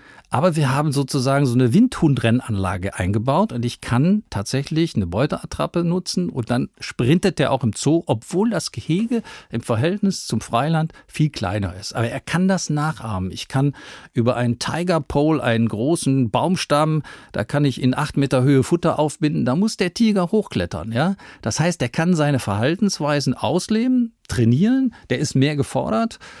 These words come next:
Und so kann ich das auch unter begrenzten Umweltbedingungen in einem Zoo tatsächlich darstellen. Oder denken wir an die Haibecken, die modernen Haibecken, die haben alle in der Mitte sozusagen eine Insel und der Hai schwimmt außen rum. Das heißt, er schwimmt in einem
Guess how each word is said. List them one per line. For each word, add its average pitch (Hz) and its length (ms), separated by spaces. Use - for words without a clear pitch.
Und 165 460
so 139 300
kann 175 260
ich 202 220
das 156 380
auch 151 260
unter 156 360
begrenzten 110 760
Umweltbedingungen 147 760
in 110 100
einem 117 240
Zoo 131 240
tatsächlich 127 840
darstellen. 95 760
Oder 117 240
denken 135 380
wir 120 100
an 123 140
die 113 160
Haibecken, 123 600
die 104 100
modernen 120 500
Haibecken, 139 520
die 127 160
haben 147 180
alle 147 240
in 143 80
der 131 80
Mitte 151 320
sozusagen 135 600
eine 127 100
Insel 147 340
und 151 140
der 127 100
Hai 135 220
schwimmt 156 260
außen 135 320
rum. 151 240
Das 107 160
heißt, 127 220
er 110 80
schwimmt 147 280
in 123 120
einem 117 320